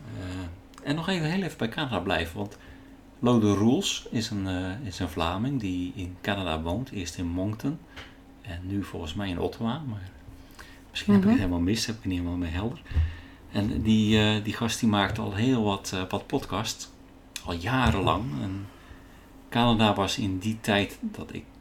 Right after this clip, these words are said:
Speaker 1: nee, dat wij begonnen met luisteren naar, eh, de Canada
Speaker 2: Mhm.
Speaker 1: Draai. Ehm, die heeft heel veel podcasts gemaakt over Canada.
Speaker 2: En een
Speaker 1: Heel
Speaker 2: poos niet.
Speaker 1: Ja,
Speaker 2: Hij is
Speaker 1: een poos
Speaker 2: er,
Speaker 1: niet.
Speaker 2: ja.
Speaker 1: En toen is hij weer begonnen met, met Radio Rules. En
Speaker 2: Mhm.
Speaker 1: een beetje zijn eigen gang, eh, gegaan. Leuk.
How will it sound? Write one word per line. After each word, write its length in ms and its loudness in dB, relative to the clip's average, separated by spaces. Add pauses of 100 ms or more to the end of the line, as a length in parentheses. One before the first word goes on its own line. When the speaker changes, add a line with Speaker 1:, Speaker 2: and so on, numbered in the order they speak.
(140)
Speaker 1:
nee, 260 -4
dat 160 -6
wij 220 0
begonnen 340 -2
met 100 -4
luisteren 500 -4
naar, 240 -6
eh, 160 -6
de 140 -6
Canada 440 6
Speaker 2:
Mhm. 100 10
Speaker 1:
Draai. 440 4 (1300)
Ehm, 440 4 (880)
die 120 0
heeft 120 2
heel 100 6
veel 100 2
podcasts 420 0
gemaakt 340 0
over 200 -6
Canada. 460 -6 (180)
Speaker 2:
En 120 8
een 60 12
Speaker 1:
Heel 160 10
Speaker 2:
poos 180 4
niet. 360 4 (540)
Speaker 1:
Ja, 80 -8
Speaker 2:
Hij 100 4
is 60 6
Speaker 1:
een 60 -4
poos 220 8
Speaker 2:
er, 80 0
Speaker 1:
niet. 180 8
Speaker 2:
ja. 60 2
Speaker 1:
En 80 2
toen 160 2
is 160 -2
hij 80 -10
weer 120 -2
begonnen 280 -2
met, 220 -2
met 160 -6
Radio 440 0 (140)
Rules. 260 -4
En 200 4
Speaker 2:
Mhm. 100 4
Speaker 1:
een 80 6 (220)
beetje 240 -4
zijn 140 -2
eigen 260 -2
gang, 300 0
eh, 160 -2
gegaan. 420 -4
Leuk. 320 -4